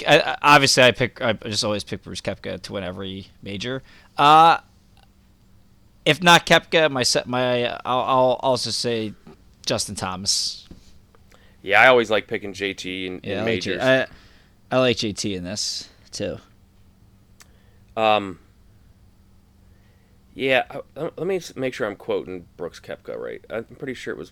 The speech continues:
Speaker 2: plus. Oh, it moved to eighteen hundred, plus eighteen hundred, so he's even more of a favorite. There you go. Um, but that's our half-ass Masters preview. Two Beers Podcast.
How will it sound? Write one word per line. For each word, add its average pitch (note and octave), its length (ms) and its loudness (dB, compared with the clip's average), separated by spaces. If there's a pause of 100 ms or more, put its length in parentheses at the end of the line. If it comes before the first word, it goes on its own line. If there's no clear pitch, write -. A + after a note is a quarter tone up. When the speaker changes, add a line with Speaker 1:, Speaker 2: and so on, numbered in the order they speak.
(160)
Speaker 2:
plus. - 400 -14 (1160)
Oh, D#3 140 0
it F#2 60 -4
moved B2+ 240 -2
to - 120 -6
eighteen C3 340 -4
hundred, C#3 340 -6
plus A#2+ 260 -8
eighteen A#2 240 -10
hundred, A2+ 300 -10
so G2 100 -12
he's G2 240 -12
even G#2 180 -14
more A2 200 -10
of D3+ 60 -14
a A#2 80 -12
favorite. - 440 -16
There F2+ 140 -12
you A#2+ 260 -12 (1400)
go. - 80 -10
Um, F#2+ 360 -4 (1200)
but - 160 -4 (180)
that's A#2 260 2
our A#2+ 100 0
half-ass A#2 800 0 (540)
Masters G2+ 640 -4 (160)
preview. F#2+ 400 -12 (760)
Two B2 120 -14
Beers G2+ 160 -10
Podcast. - 540 -14